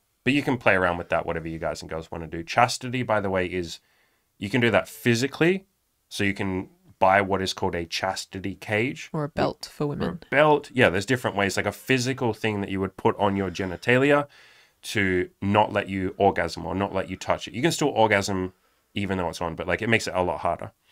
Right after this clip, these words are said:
Speaker 1: Or you could just say, "No, you don't get to have sex." And so there are so many fun different ways that we have experimented with that, um, like, cuck queening. We've done that, where you basically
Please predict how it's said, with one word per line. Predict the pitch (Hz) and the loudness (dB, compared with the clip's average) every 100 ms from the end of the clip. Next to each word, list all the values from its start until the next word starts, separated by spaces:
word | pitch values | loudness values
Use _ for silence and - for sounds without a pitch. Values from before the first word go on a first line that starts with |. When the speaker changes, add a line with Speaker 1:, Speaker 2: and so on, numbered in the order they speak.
| _ _ _ _ | _ _ _ _
Speaker 1:
Or | - 143 151 | 4 6 6
you | 131 | 2
could | 123 104 | 0 -2
just | 104 101 - | -2 -4 0
say, | 98 92 92 _ _ _ _ _ _ _ _ | 2 2 0 _ _ _ _ _ _ _ _
"No, | 120 123 | 2 2
you | 110 | 4
don't | 110 107 | 2 2
get | 101 | -2
to | 104 | 0
have | 98 90 | -2 0
sex." | - 78 - - - _ _ - | -4 -6 -8 -18 -20 _ _ -4
And | 101 | -2
so | 98 107 104 - - _ | 2 6 6 4 -8 _
there | 110 127 | 4 4
are | |
so | - 127 | 4 2
many | 131 | 2
fun | 98 - 107 107 | 0 2 2 2
different | 104 107 92 | -2 -4 -2
ways | 92 95 - | -2 -2 -4
that | - | -2
we | 107 123 | 0 2
have | - 107 113 | 6 6 6
experimented | 123 - - 110 113 120 120 113 | 0 -6 -8 -8 -6 -6 -6 -6
with | 123 127 | -6 -2
that, | 165 175 _ _ _ _ _ _ _ | -2 -2 _ _ _ _ _ _ _
um, | 95 92 85 85 82 _ _ | 4 4 2 -4 -12 _ _
like, | 95 - - | 0 0 -2
cuck | - 107 - - | 2 2 2 -10
queening. | - 117 123 156 | -2 0 0 0
We've | 101 87 | -2 -4
done | 90 90 | -4 0
that, | 98 147 | 0 2
where | 98 | 2
you | 92 92 110 | 2 2 0
basically | 104 101 101 - - 101 90 87 | 4 4 4 0 -4 -2 0 -2